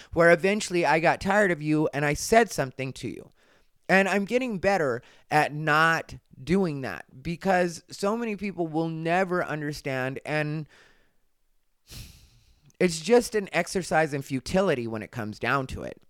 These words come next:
to try to make people understand or see how they're negatively impacting what your experience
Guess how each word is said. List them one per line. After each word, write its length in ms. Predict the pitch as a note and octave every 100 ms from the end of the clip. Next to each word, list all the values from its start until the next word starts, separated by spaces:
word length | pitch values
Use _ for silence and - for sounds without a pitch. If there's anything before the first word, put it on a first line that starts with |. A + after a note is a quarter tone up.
| _ _ _ _ _ -
to 680 | - D3+ D3+ D3 D3 B2+ G#2
try 280 | - F3 F#3+
to 80 | F#3
make 260 | E3+ D#3
people 440 | E3 E3+ C3+ D3 -
understand 720 | C3 D3 C#3+ - C#3 C#3 C#3
or 180 | A#2 B2
see 640 | B2 - E3+ D#3 B2+ A#2+ A2+ _ _ _
how 400 | - C#3+ D3+ D#3
they're 680 | D3 C#3+ C#3 C3+ B2+ B2+ C3+
negatively 720 | C3+ D3+ E3 D#3+ D#3+ C3+ C#3 G2+
impacting 880 | C#3 D3+ C#3+ C3 C#3 C3 A#2 A#2 - _ _ -
what 280 | C#3+ D3+
your 260 | D3 E3 D3
experience 920 | A2+ - C3+ B2 B2 B2+ - - -